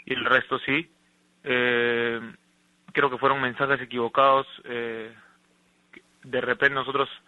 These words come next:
malinterpretamos algunas, algunas cosas que ellos nos dijeron, eh,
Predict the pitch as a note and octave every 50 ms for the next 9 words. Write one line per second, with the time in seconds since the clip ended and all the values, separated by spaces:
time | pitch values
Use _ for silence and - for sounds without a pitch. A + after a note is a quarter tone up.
0 | - - - - - - _ _ - B2+ B2+ B2+ B2 B2 B2+ A2+ B2+ A#2+ B2 C3
1 | C3+ C3+ C3 - C3+ B2 - - B2+ B2+ B2 B2+ C#3 C#3 C3 C3+ C3 C3 B2+ -
2 | - - - C3 B2+ C3 C3 C3 - - C3+ C3 - C3 - - C3 C3 C3 B2+
3 | B2 B2 A#2+ A#2 - - D#3 D#3+ D#3 D3 D3 D3+ D3 C#3 C3+ C3 - - - B2
4 | B2 B2 A#2+ A#2+ A#2+ A#2+ A#2 A#2 A#2 A2+ A2+ A2+ A2